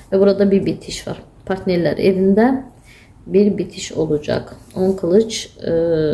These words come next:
ya bir hastalık durumu olabilir. Allah korusun, böyle şeylere dikkat edin. Ya bir tedavi durumu olabilir. Bakın doktor var burada, insanı tedavi ediyor. E, ya da biraz sizin,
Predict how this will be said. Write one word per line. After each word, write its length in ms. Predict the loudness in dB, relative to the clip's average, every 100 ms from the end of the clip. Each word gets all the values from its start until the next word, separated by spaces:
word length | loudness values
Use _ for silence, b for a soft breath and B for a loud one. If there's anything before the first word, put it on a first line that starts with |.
| -4 -8 -20 -20 -20 -2
ya 160 | 0 2
bir 80 |
hastalık 560 | 0 -2 -2 -2 -2 -2
durumu 280 | -2 0 2
olabilir. 440 | 2 0 -2 -4
Allah 320 | -2 -4 -4
korusun, 360 | -4 -6 -4 -2
böyle 180 | 0 0
şeylere 480 | -2 -2 0 -2 -4
dikkat 320 | -4 -4 -4
edin. 240 | -4 0
Ya 160 | 2 2
bir 140 | 2
tedavi 500 | 0 -2 -2 -2 -2
durumu 420 | 0 0 0 0
olabilir. 440 | 0 -2 -2 -4 -4
Bakın 240 | -8 -10 -10 -12 -4
doktor 320 | -4 0 0
var 240 | 0 -4 -2
burada, 300 | -2 0 0
insanı 480 | 0 -4 -2 -2
tedavi 460 | -2 -2 -2 -4 -4
ediyor. 360 | -6 -2 0 0 B B B B B B B B -12 -6
E, 60 | -2 -2 -2 -6 -8 -18 -20 -20 -20 -20 -20 -20 -20 -20 -20 -20 -20 -20 -20 -20 B B B B B -20 -14 0
ya 180 | 2 4
da 160 | 2
biraz 380 | 4 4 2 0
sizin, 520 | -2 2 4 2 0